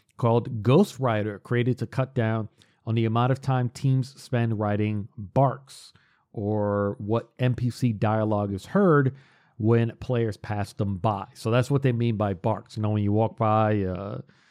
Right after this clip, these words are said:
and bump into someone in Grand Theft Auto, you're just walking by and you hear them having a small conversation on the telephone. Those are, are what are considered barks.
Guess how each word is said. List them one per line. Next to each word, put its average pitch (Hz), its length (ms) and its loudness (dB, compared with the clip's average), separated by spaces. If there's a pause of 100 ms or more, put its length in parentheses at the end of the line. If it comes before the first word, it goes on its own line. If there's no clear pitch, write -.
(160)
and 104 160 -2
bump 123 240 4
into 110 200 -2
someone 117 340 0
in 104 80 -2
Grand 110 300 -2
Theft 104 180 -4
Auto, 113 220 4
you're 98 160 -2
just 101 200 -8
walking 107 300 -2
by 107 240 0
and 104 80 -4
you 98 60 -2
hear 98 160 -2
them 101 120 -2
having 101 300 -4
a 95 80 -6
small 107 300 -4
conversation 104 580 -2
on 95 80 -2
the 92 80 -4
telephone. 131 680 0 (440)
Those 131 400 4
are, 123 80 0 (460)
are 110 240 0
what 107 380 -4
are 104 260 0
considered 101 640 -6
barks. - 500 -6